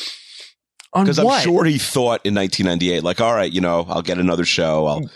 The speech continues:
Speaker 1: You
Speaker 2: uh,
Speaker 1: think he
Speaker 2: like,
Speaker 1: has, like, a
Speaker 2: worst
Speaker 1: big
Speaker 2: case, I can
Speaker 1: overhead,
Speaker 2: always be
Speaker 1: Jason Alexander?
Speaker 2: I mean, I don't know. It's probably expensive to be George.
Speaker 1: Mm.
Speaker 2: You don't think so?
Speaker 1: I don't know. I think he's probably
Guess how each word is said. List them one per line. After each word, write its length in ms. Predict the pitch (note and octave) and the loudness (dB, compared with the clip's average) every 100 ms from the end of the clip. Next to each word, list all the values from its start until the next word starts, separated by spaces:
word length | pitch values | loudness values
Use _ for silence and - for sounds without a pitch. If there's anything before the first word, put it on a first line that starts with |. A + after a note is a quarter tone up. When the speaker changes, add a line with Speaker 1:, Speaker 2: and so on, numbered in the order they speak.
| - | -4
Speaker 1:
You 160 | D#3 F#3 | 0 0
Speaker 2:
uh, 40 | |
Speaker 1:
think 200 | G#3+ F3+ | -2 -2
he 60 | - | -2
Speaker 2:
like, 80 | G3 | 0
Speaker 1:
has, 120 | G#3 | 0
like, 120 | G3+ | 0
a 20 | |
Speaker 2:
worst 120 | E3+ B2 | -2 0
Speaker 1:
big 80 | G3 | 0
Speaker 2:
case, 120 | - | 0
I 60 | |
can 120 | A#2+ D#3+ | 0 0
Speaker 1:
overhead, 480 | F3+ F#3+ G#3+ A#3+ B3 | 0 0 2 0 -2
Speaker 2:
always 40 | G#3 | -4
be 60 | - | -4
Speaker 1:
Jason 300 | A#3+ A#3+ B3+ | -2 -2 0
Alexander? 580 | B3+ A3+ C4+ C4+ C#4 C4 - _ _ _ - | 0 0 0 2 2 0 -6 _ _ _ -4
Speaker 2:
I 80 | |
mean, 160 | F#2+ G#2+ | 0 2
I 80 | A2 | 2
don't 160 | B2 | 2
know. 240 | B2+ D3+ C3 | 2 0 -2
It's 80 | - | -2
probably 220 | G2 F#2+ | -2 -2
expensive 460 | - G2 F#2 - | -2 -2 -2 -4
to 80 | D2+ | -6
be 80 | D2+ | -6
George. 460 | D2 - - - - _ _ _ _ _ _ _ _ _ - | -4 -6 -6 -8 -14 _ _ _ _ _ _ _ _ _ -6
Speaker 1:
Mm. 520 | D#3 D3+ D3+ D#3 D3 - _ _ _ _ _ | -2 0 2 0 0 -6 _ _ _ _ _
Speaker 2:
You 100 | F#2+ | -4
don't 120 | F#2+ F#2 | -2 -2
think 160 | G2+ | -2
so? 260 | - G2 G#2 - _ _ _ _ _ _ _ _ _ | 0 -2 -4 -10 _ _ _ _ _ _ _ _ _
Speaker 1:
I 40 | G#3+ | -2
don't 80 | |
know. 60 | B2 | 0
I 100 | C#3 | -2
think 180 | - E4 | -4 -2
he's 220 | A#3+ - | -2 -2
probably 1500 | - - - - D#3 D3 C#3+ C#3 C#3+ B2 C3 B2+ A#2+ A#2 A#2 | -4 -4 -2 0 2 2 0 -2 -2 0 0 0 2 2 0